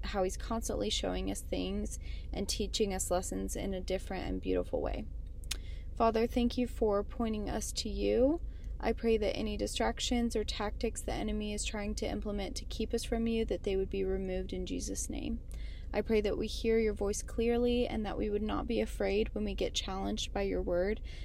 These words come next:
but that we would dig deeper and have a sweeter understanding of who you are. Mark one. This is the good news about Jesus the Messiah, the Son of God.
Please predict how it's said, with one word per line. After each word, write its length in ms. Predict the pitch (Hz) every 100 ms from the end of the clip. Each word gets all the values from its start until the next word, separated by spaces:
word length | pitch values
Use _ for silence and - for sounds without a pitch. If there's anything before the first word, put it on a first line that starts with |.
| -
but 100 | 202
that 160 | - -
we 140 | 190
would 180 | 202 202
dig 240 | 202 202 -
deeper 400 | 202 202 208 196
and 200 | 196 196
have 180 | 196
a 40 | 202
sweeter 460 | - - 196 190
understanding 640 | 175 202 202 - 180 - 98
of 80 | -
who 120 | -
you 200 | 87 92
are. 240 | 87 - - - - - - - -
Mark 300 | 214 - 190
one. 300 | 170 - 220 - - - - - - - - - - - - - -
This 180 | 240 247
is 140 | 285
the 100 | 285
good 240 | 269 240 226
news 320 | 208 196 - -
about 300 | 208 196 190
Jesus 340 | 214 202 208
the 100 | 208
Messiah, 560 | 214 226 - 185 175 180
the 100 | 185
Son 240 | - 190
of 160 | 196 -
God. 340 | - 58 -